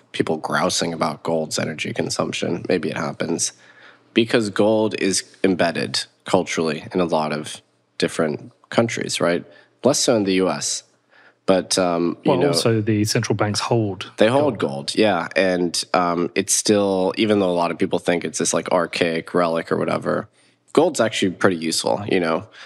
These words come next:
Speaker 1: And, um, you know, a lot of individual people in India and China hold gold as a household, w-, you know, s-, savings device. So it is a little weird. I think it's the newness of Bitcoin and the fact that it's not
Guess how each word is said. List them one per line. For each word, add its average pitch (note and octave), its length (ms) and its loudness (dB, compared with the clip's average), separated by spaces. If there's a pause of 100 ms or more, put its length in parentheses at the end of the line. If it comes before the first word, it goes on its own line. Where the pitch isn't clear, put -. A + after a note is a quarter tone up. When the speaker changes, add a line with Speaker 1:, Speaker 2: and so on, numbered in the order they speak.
(420)
Speaker 1:
And, F2 380 2
um, E2 400 0
you F2+ 80 -2
know, E2+ 100 0
a E2 40 -2
lot E2 180 0
of D#2+ 140 -6
individual D#2+ 500 -2
people - 300 -4
in E2 80 -2
India F2+ 500 2
and D#2+ 120 -6
China E2 340 -2
hold - 260 -2
gold - 240 -2
as D#2+ 160 -4
a - 80 -4
household, - 600 -4 (300)
w-, E2+ 200 -2 (100)
you F2 140 0
know, D#2 200 -6 (100)
s-, - 200 0 (160)
savings F#2+ 560 0
device. - 480 -2 (720)
So G2 800 2
it G#2 300 2
is C#3+ 180 2
a C#3+ 80 4
little A2 240 4
weird. F#2 220 4
I E2+ 40 0
think B2+ 220 4
it's G#2+ 100 -6
the F#2+ 100 2
newness G#2 460 2
of A2+ 140 -6
Bitcoin A2+ 580 2
and F#2+ 140 0
the F2+ 60 -2
fact F2 280 -2
that E2+ 100 -2
it's D#2+ 160 -2
not E2 480 0